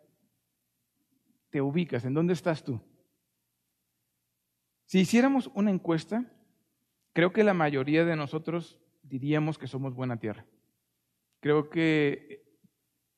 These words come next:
todos nosotros de alguna forma consideramos que somos parte de esa buena tierra,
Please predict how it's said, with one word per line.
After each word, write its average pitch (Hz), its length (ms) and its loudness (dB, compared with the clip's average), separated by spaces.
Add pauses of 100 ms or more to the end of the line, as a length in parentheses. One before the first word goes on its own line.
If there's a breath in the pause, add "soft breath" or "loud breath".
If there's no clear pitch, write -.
todos 170 460 2
nosotros 165 540 -2
de 160 100 2
alguna 156 240 2
forma 165 280 0
consideramos 139 640 -2
que 139 120 -12
somos 151 340 -6 (440 soft breath)
parte 156 360 2
de 156 140 0
esa 151 140 -2
buena 147 260 -2
tierra, 175 400 0